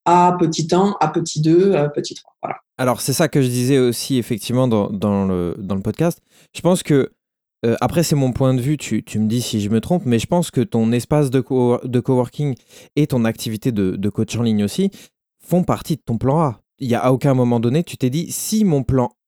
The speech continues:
Speaker 2: euh, mon, mon activité de coach s'écroule, je vais faire le coworking, et si le coworking s'écroule, je vais faire mon activité de coach. » En fait, tu ne sépares pas les deux. Les deux sont là dans ton plan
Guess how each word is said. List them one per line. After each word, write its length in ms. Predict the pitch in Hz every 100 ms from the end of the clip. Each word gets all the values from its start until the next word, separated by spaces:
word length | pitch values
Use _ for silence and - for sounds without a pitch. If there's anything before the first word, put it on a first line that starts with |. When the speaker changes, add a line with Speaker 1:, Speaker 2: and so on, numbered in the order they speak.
| _ 120
Speaker 2:
euh, 240 | 117 110
mon, 480 | 117 117 110 107 107
mon 240 | 113 113
activité 440 | 120 - 135 127 127
de 80 |
coach 340 | 120 135 123 -
s'écroule, 600 | - 117 - 190 196 101 - _ - _
je 260 | 123 113 170
vais 300 | 143 190 190
faire 500 | - 160 156 - - _
le 160 | 120 120
coworking, 640 | 120 110 104 - 214 208 - - -
et 80 |
si 160 | 127 185
le 100 | 156
coworking 460 | - 127 117 131 113
s'écroule, 480 | 123 - 202 214 - _ _
je 280 | 123 110 120
vais 300 | 135 123 135
faire 480 | - 175 190 - - _ _
mon 300 | 120 113 113
activité 400 | 113 - 135 131
de 80 | 160
coach. » 280 | 139 120 - -
En 80 |
fait, 180 | 117 185
tu 160 | - 131
ne 140 | 123
sépares 460 | 113 - 139 139 -
pas 160 | 139
les 100 | 131 135
deux. 140 | 190
Les 160 | 131 117
deux 180 | 160
sont 240 | 196 - 127
là 200 | 143 156
dans 120 | 117
ton 160 | 113 107
plan 220 | 131